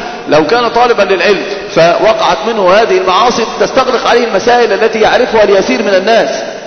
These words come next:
يعني المبتدئ في طلب العلم يمكن أن تنتج له مسائل أو يعرف المسائل التي تستغرق على كبير العلم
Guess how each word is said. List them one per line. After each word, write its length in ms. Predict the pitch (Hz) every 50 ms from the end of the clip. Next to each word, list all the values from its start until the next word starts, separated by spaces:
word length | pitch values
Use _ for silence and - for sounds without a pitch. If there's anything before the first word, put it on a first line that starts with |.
| - -
يعني 500 | 170 156 160 170 165 160 170 170 160 165
المبتدئ 600 | 160 156 170 160 151 170 240 254 226 208 180 214
في 140 | - 160
طلب 240 | - 220 226 220 208
العلم 260 | 185 180 214 262 269 - - - - - -
يمكن 420 | 214 269 294 254 226 - 196 180
أن 160 | - 170 165 -
تنتج 360 | 233 240 233 - 190 165 165
له 220 | 220 226 208 190 175
مسائل 400 | 170 - 220 233 240 247 254 247 - - - - - - - 165
أو 80 | 170
يعرف 360 | 202 233 208 202 208 202 -
المسائل 420 | 190 175 175 175 - 226 233 226 214
التي 160 | 208 214 190
تستغرق 640 | - 190 170 - - 254 254 233 233 214 - - - 185
على 140 | 190 185
كبير 320 | - 202 202 262 285 285 254
العلم 340 | 220 196 180 226 269 269